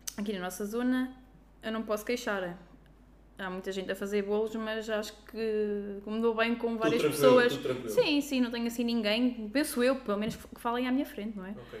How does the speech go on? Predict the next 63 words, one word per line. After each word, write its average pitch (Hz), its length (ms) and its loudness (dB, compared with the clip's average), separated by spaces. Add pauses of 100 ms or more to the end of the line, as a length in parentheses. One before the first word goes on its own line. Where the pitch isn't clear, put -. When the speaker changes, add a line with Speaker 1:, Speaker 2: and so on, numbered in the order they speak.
(100)
Speaker 2:
por 123 100 -12
trás 156 280 -10
é - 20 -10
uma 190 120 -12
Speaker 1:
Por 208 160 -4
Speaker 2:
vaca. 208 140 -6
Speaker 1:
trás? 247 380 0 (180)
Speaker 2:
Uma 196 140 -12
vaca. 202 260 -12 (160)
Speaker 1:
Que - 60 -18
tem 254 120 6
encomendas, 277 500 0
é 247 60 -4
uma, 240 200 -8
é 220 80 -8
isso, 196 300 -14
é 180 40 -14
isso. - 240 -20 (1000)
Sim, - 160 -10
se 180 80 -16
calhar, 185 260 -6 (380)
se - 100 -20
calhar 180 200 -10
é - 20 -10
um 185 60 -12
bocado 185 200 -6
Speaker 2:
E, 196 40 -4
Speaker 1:
inveja. 170 320 -2
Speaker 2:
e, 151 380 -12
e - 40 -12
fora 135 380 -2
aqui 131 200 -12
da 120 120 -14
zona? 104 360 -16 (480)
Eh, 110 460 -8
Speaker 1:
Ah, 214 320 -4 (280)
sim, 180 260 -10
Speaker 2:
tens 131 120 -2
Speaker 1:
isso 135 80 -8
Speaker 2:
malta 214 260 2
Speaker 1:
já - 40 -6
Speaker 2:
já 240 80 2
a 240 80 2
Speaker 1:
tive. 233 100 -2
Speaker 2:
falar 143 240 0
de - 140 -12
ti? - 100 -16
Speaker 1:
Sim, 254 340 0
Speaker 2:
A - 40 2
fal-, - 80 -4
a - 20 -4
falar 147 220 2
Speaker 1:
sim. - 60 0
Speaker 2:
mal 156 260 2
de 135 80 -8
ti, 135 60 -2
aliás? 127 260 -6
Speaker 1:
Sim, 208 320 -6
sem 196 200 -8
dúvida. 196 380 -10 (400)
Speaker 2:
Ok. - 360 -10
Speaker 1:
Já 180 100 -4
aconteceu, 175 440 -8